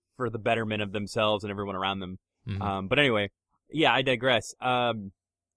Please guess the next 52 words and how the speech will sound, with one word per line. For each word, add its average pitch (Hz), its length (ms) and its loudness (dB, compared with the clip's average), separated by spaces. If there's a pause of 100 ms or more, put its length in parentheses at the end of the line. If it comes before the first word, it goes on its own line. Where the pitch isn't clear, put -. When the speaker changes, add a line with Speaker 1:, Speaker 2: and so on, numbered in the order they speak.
(320)
Speaker 1:
yeah, 262 160 4
I 202 120 8
don't 269 120 6
know. 208 260 4
I 165 60 4
don't 180 140 4
get 151 160 4
it. 185 100 2
Apparently 165 440 0
there's 143 260 2
been, 143 200 0
like, 131 200 0
this, - 540 -4 (580)
which 262 180 0
is 214 140 0
weird 233 360 0
too, 247 200 -2
because 170 340 -2
I 151 80 4
feel 185 300 -2
like 160 200 0 (220)
the 135 180 -4
last 131 380 0
twelve 147 280 0
months 131 340 0
we've 131 160 2
seen 131 260 -4
nothing 131 380 -2
but, 120 140 0
like, 107 340 0 (260)
fucking 127 300 -2
cake 135 260 0
fiascos 135 680 2
or, 120 80 2
like, 110 180 2
really 117 420 0
ugly 117 300 0
shitty 123 300 -4
cake. 175 240 -4
Like, 107 160 -2
there's 113 180 0
at 123 60 -2
least 147 220 2
three 139 160 0
Netflix 113 380 -2
shows 107 260 -2
that 104 100 -4
I'm 101 100 -6
sure 104 260 -2
that 101 120 -4
exist. 98 520 -6 (600)
Um, 101 460 -2